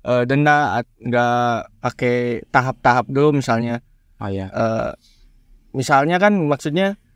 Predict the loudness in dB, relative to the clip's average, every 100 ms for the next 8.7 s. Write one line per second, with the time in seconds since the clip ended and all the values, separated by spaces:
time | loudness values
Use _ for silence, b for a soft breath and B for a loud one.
0 | -4 2 2 2 0 0 0 -4 -8 _
1 | _ _ -2 0 2 2 2 2 2 0
2 | 0 0 0 2 0 0 0 -2 0 -2
3 | -2 -8 _ _ _ -8 -2 2 4 2
4 | 0 -4 -10 -6 -4 -2 0 2 2 0
5 | -2 -4 -8 _ -6 -2 -2 -6 _ -2
6 | 2 2 2 2 0 -8 _ _ _ -4
7 | 0 2 2 2 0 0 -2 -2 -2 -2
8 | -4 -4 0 0 2 0